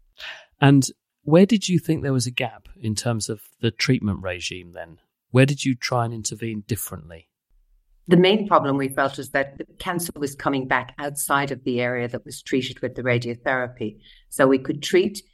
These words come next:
Speaker 2: the area where the cancer was, treat the draining lymph glands, and the cancer would come back, for example, in lymph glands in the belly area, or it might come back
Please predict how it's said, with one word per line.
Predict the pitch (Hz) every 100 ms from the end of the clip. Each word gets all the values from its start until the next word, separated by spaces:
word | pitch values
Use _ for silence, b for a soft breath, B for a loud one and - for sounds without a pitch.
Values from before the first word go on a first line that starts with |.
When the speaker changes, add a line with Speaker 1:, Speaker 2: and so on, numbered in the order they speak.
| _
Speaker 2:
the | 151 -
area | 151 151 143
where | 147
the | 135
cancer | - 139 127 123 127
was, | 127 127
treat | - 151 156
the | 147
draining | 135 143 135 135 131
lymph | 123 135 127 -
glands, | - 117 117 139 156 - - -
and | 147
the | 143
cancer | 156 156 156
would | 143 143
come | 143 135
back, | 139 135 -
for | 131
example, | 127 135 127 127 123
in | 120 117 - b b 147
lymph | 165 170 170
glands | - 139 135 123 - -
in | 139
the |
belly | 131 180 180 135
area, | 123 123 123 127
or | 127 127
it | 143
might | 139 139
come | - 131
back | 131 131 127